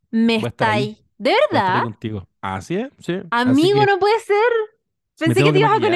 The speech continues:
Speaker 1: conectar. Oh, qué
Speaker 2: No,
Speaker 1: felicidad. Qué bacán.
Speaker 2: es que no quiero, no quiero estar en la oficina porque hay mucha gente, así que no,
Speaker 1: Pero
Speaker 2: filo.
Speaker 1: amigo, ¿no
Speaker 2: Voy
Speaker 1: va a tener problemas?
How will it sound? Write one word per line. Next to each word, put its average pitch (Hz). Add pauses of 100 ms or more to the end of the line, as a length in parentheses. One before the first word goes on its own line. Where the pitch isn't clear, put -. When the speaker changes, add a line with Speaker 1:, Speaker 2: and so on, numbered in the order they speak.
Speaker 1:
conectar. 320 (300)
Oh, 269
qué 311
Speaker 2:
No, 339
Speaker 1:
felicidad. 277 (160)
Qué 285
bacán. 269
Speaker 2:
es 262
que 131
no 123
quiero, 147
no 120
quiero 147
estar 160
en 165
la 160
oficina 165
porque 135
hay 139
mucha 143
gente, 151
así 127
que 127
no, 123
Speaker 1:
Pero -
Speaker 2:
filo. 190
Speaker 1:
amigo, 202
¿no 233
Speaker 2:
Voy 220
Speaker 1:
va -
a 208
tener 170
problemas? 180